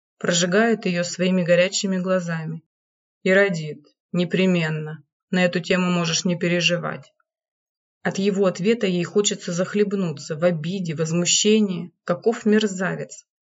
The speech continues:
Говорит о другой женщине в своей жизни, словно это ещё одна рубашка. Вернее, та-то как раз не рубашка, жена. Это Валерий, он приготовил роль безмолвной тряпки. «Когда я приходил в твою крохотную квартирку в первый раз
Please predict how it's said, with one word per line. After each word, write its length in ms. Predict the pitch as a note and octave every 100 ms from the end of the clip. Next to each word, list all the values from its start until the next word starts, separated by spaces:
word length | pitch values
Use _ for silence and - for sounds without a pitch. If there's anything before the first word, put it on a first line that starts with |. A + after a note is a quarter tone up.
| -
Говорит 400 | F3+ F3+ G#3 F#3
о 60 | F3
другой 300 | F#3 G3+ F#3
женщине 580 | E3+ A3+ B3 G3+ F#3+
в 40 | E3+
своей 360 | - F#3 F#3+
жизни, 420 | F3+ G#3 C4+ A#3 -
словно 380 | - F#3+ G3 G3+
это 200 | A3+ G#3+
ещё 360 | F#3 - A3
одна 240 | G3+ G3 G3+
рубашка. 600 | G#3 F#3+ D#3+ - - - _ _ _ _ -
Вернее, 420 | F3+ F#3+ G#3+ F3+
та-то 260 | G#3 G3+
как 200 | - F3+
раз 260 | G#3 G3 -
не 80 | E3+
рубашка, 560 | G3 F#3 D#3+ - -
жена. 460 | D3+ E3+ G3 E3+ C#3+ _ _ -
Это 220 | F3 G#3
Валерий, 480 | A#3+ A#3+ G3+ E3+ -
он 160 | F3 D#3
приготовил 640 | F3 E3+ F3 F3+ E3 E3
роль 300 | - F#3 F3
безмолвной 640 | D3+ E3+ F3+ F3+ E3 E3+ F3
тряпки. 560 | - E3 - - E3 _ _ _ _ _ _ _
«Когда 320 | - F3+ F#3
я 60 | F3+
приходил 500 | E3+ E3+ F3+ F3 F3
в 100 | -
твою 260 | D#3+ E3+
крохотную 560 | E3+ F3 F3+ E3 E3 D#3+
квартирку 580 | - D#3+ - F#3 E3+ E3
в 100 | -
первый 320 | F3+ E3+ E3
раз 360 | F3+ G#3 G#3